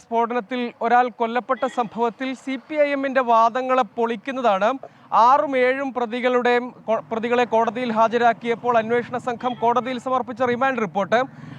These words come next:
അതിൽ ഏറ്റവും പ്രധാനപ്പെട്ടത് ഈ ബോംബ് നിർമ്മാണം രാഷ്ട്രീയ എതിരാളികൾക്കെതിരെ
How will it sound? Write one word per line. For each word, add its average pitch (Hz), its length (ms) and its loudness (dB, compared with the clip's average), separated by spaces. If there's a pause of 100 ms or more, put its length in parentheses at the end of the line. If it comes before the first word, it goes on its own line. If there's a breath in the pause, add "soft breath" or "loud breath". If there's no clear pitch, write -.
(140 loud breath)
അതിൽ 285 200 2
ഏറ്റവും 330 340 -6
പ്രധാനപ്പെട്ടത് 254 640 -2
ഈ 254 40 -4 (100)
ബോംബ് 277 340 2
നിർമ്മാണം 269 460 4 (180)
രാഷ്ട്രീയ 302 560 0 (180)
എതിരാളികൾക്കെതിരെ 262 920 -2